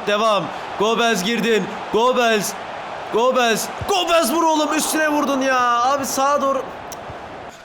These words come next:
Soldan Gobels. Gobels gitti. Gobels yarar abi. Gobels benim Gobels'im. Benim Gobels'im yarar orayı. Golü de atar benim Gobels'im.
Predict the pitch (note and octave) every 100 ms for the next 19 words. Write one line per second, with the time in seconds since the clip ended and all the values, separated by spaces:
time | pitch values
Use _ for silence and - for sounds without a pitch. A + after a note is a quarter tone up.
0 | - - G3+ F3+ F3+ F3+ F#3 F3+ D#3+ C3+
1 | - - - - - G3 F#3+ F#3+ E3+ F#3
2 | F#3 F3+ D3+ - - D3 D3+ E3 E3+ C3+
3 | E3+ G3 F3+ F3+ F#3 D#3+ F#3 F3+ F#3 F3
4 | C#3+ E3+ E3 D3+ D#3+ E3 D#3+ C#3+ D3 C3
5 | C#3 C#3 C3+ C#3 C#3+ B2+ C3 B2+ D#3 F3
6 | D3+ C3+ D#3+ A3 - - - - E3 F3
7 | A3 F#3+ G#3+ F#3+ F3 F3 D#3+ D#3 D#3 C#3
8 | B2+